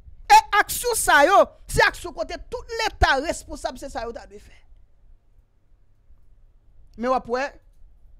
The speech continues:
pas grand qui dit aujourd'hui là, ça qu'a fait là, il pas coup de crayon l'État. Parce que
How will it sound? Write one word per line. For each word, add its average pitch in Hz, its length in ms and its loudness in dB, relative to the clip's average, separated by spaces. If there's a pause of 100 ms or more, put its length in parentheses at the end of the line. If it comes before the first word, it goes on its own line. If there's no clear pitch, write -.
(160)
pas 277 140 -4
grand 285 240 -8
qui 254 140 -8
dit 208 80 -10
aujourd'hui 226 380 -4
là, 208 260 -4
ça 233 140 -8
qu'a 214 100 -8
fait 208 160 -12
là, 190 100 -8
il 190 60 -6
pas 202 100 -8
coup 196 100 -18
de - 60 -20
crayon 185 280 -8
l'État. 196 280 -10 (960)
Parce - 180 -6
que 247 240 -2